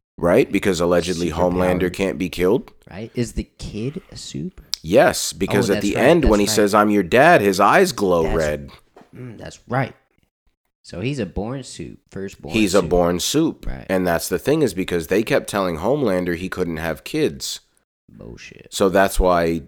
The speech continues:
Speaker 1: you know, to him, he is, he, and, and when he genuinely said he didn't know what happened to her when he was talking to Stillwell,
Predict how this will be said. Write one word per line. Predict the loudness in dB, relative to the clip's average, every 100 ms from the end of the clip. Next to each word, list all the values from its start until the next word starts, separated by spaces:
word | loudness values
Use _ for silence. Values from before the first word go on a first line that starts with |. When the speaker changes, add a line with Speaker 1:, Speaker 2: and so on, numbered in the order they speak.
| -4
Speaker 1:
you | -2
know, | -2
to | -4 -6
him, | -2 -2 0
he | -2 0
is, | 0 0
he, | -4 -10 -4
and, | -2 -2 -4
and | -2 -2
when | -2
he | -4
genuinely | -4 -2 -2 -2 -2
said | -2 -4
he | -2 -2
didn't | -2 -2
know | -2
what | -2 -4
happened | -6 -4 -4
to | -2
her | -2
when | -4
he | -4
was | -6
talking | -6 -6 -6
to | -10
Stillwell, | -4 -2 0 -2 -4 -8